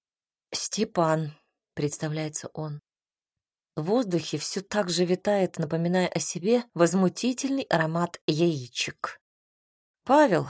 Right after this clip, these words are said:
жму ему руку. «Ты тоже на грушу?» Ясно, это тощий глист в камуфлированном скафандре, начинающий бард. Поехал кормить комаров и нюхать костры на Грушинский фестиваль.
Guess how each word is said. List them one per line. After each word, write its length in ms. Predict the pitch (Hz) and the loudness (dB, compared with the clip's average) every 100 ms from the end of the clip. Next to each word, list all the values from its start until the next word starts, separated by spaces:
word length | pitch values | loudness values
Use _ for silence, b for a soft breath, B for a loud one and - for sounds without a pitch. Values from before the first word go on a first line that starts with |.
| - _ _ | -8 _ _
жму 280 | 135 170 180 | -2 2 4
ему 180 | 180 180 | 4 2
руку. 400 | 165 147 - 135 _ _ _ _ _ _ | -2 -8 -14 -14 _ _ _ _ _ _
«Ты 360 | 208 208 196 - _ _ _ | 4 4 2 -4 _ _ _
тоже 260 | 226 220 208 | 6 8 8
на 160 | 208 | 6
грушу?» 500 | 190 240 240 - 143 - _ _ _ _ _ _ | 8 6 6 2 -8 -12 _ _ _ _ _ _
Ясно, 640 | 196 269 254 - 226 233 - | 4 6 6 4 0 0 -2
это 240 | - 285 220 | -6 -2 -2
тощий 540 | - 220 214 - 208 | 4 4 6 2 -2
глист 540 | 170 202 247 262 - | 0 2 2 0 -4
в 80 | - | -8
камуфлированном 800 | - 196 190 196 202 196 190 185 | -2 0 2 2 2 4 2 2
скафандре, 920 | - - 165 - 208 214 214 220 220 - | -2 -2 -2 0 0 0 2 2 0 -2
начинающий 720 | 151 - 160 165 165 - 151 | -4 -2 0 0 0 -2 -6
бард. 640 | 139 156 143 - - - _ _ _ _ | 0 0 0 -4 -16 -20 _ _ _ _
Поехал 440 | - - 247 233 | -6 -4 -2 -2
кормить 340 | 185 202 202 202 | 0 0 2 -2
комаров 480 | - 190 190 208 180 | 0 2 2 2 2
и 60 | |
нюхать 360 | 180 185 180 - | 2 4 2 2
костры 460 | 175 160 - 185 | 0 0 0 0
на 140 | 165 147 | 2 0
Грушинский 560 | 147 156 156 147 - | 0 0 -2 -4 -4
фестиваль. 600 | 135 135 - 127 131 131 | -6 -6 -8 -8 -6 -8